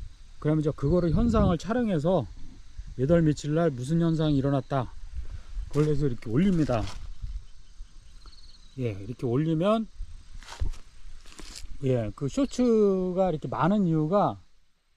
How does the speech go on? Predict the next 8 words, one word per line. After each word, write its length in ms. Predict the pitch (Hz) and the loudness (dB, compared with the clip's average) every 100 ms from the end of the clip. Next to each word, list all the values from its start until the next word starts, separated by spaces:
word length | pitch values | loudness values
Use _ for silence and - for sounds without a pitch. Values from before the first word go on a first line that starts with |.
| _ _ _ - | _ _ _ -14
주로 180 | 170 190 | -10 -10
이제 140 | 165 | -10
짧게 340 | 185 254 247 277 | -6 -6 -2 -2
올려요. 280 | 208 147 | 0 -2
짧게 500 | 120 226 226 156 110 - - - | -2 -4 -4 -6 -6 -10 -20 -8
삼십 340 | - 254 240 | -2 -2 -2
초 100 | 226 | -2
단위로. 460 | 175 143 127 180 | 0 0 -2 -6